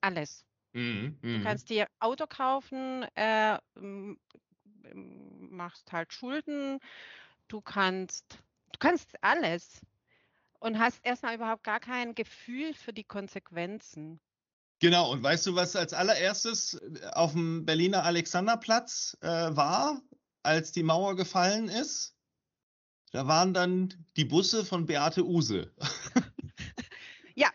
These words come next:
Speaker 1: da wären wir doch.
Speaker 2: Ja, genau.
Speaker 1: <laughs> Korinth.
Speaker 2: <laughs> Ja.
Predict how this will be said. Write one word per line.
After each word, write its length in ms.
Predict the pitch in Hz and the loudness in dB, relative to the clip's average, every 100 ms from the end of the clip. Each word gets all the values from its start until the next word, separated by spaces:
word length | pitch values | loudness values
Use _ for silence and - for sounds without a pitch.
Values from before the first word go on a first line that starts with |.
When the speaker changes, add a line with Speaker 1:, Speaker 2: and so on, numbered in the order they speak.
| _ _ | _ _
Speaker 1:
da 160 | 226 220 | 0 4
wären 180 | 285 494 | 4 4
wir 100 | 427 | 2
doch. 220 | 214 196 - 220 - 415 | 2 2 0 -10 0 2
Speaker 2:
Ja, 220 | 311 294 254 | 6 6 6
genau. 380 | 262 330 165 - - | 4 4 4 -2 -10
Speaker 1:
<laughs> 680 | 359 - - - - - - | -12 -10 -12 -12 -14 -16 -10
Korinth. 720 | - 294 294 381 233 185 175 | -2 0 0 -2 -2 -6 -10
Speaker 2:
<laughs> 1800 | 202 214 - 294 269 381 339 - - - _ _ _ _ _ 226 - - | -8 -8 -4 -4 -4 -4 -6 -8 -20 -20 _ _ _ _ _ -10 -10 -8
Ja. 160 | 190 | -10